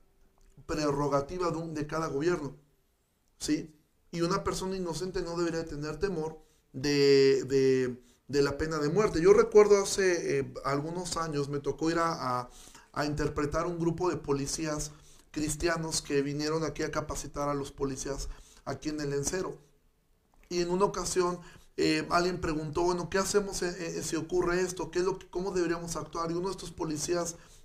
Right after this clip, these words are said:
eh, de parte de la policía de Nueva York, él tomó, eh, eh, eh, eh, este, un arma y dijo, "Bueno, tú vas a apuntar y vas a disparar acá".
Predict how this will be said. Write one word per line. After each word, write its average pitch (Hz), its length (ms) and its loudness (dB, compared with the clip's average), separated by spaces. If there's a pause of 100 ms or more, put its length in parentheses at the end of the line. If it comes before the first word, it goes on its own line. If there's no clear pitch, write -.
eh, 147 180 0
de 143 120 -2
parte 156 280 0
de 175 40 4
la 160 100 2
policía 147 300 0
de 165 60 2
Nueva 160 180 4
York, 160 320 2 (100)
él 170 380 2
tomó, 170 480 2 (340)
eh, 151 340 4
eh, 151 360 4
eh, 143 300 6
eh, 147 280 0 (160)
este, 143 440 2 (500)
un 165 220 2
arma 214 440 4 (200)
y 170 80 -4
dijo, 170 260 -2
"Bueno, 180 260 2
tú 190 120 4
vas 202 160 4
a 202 40 0
apuntar 175 560 0
y 156 60 -6
vas 156 220 -4
a 170 40 -2
disparar 147 380 -2
acá". 143 400 -2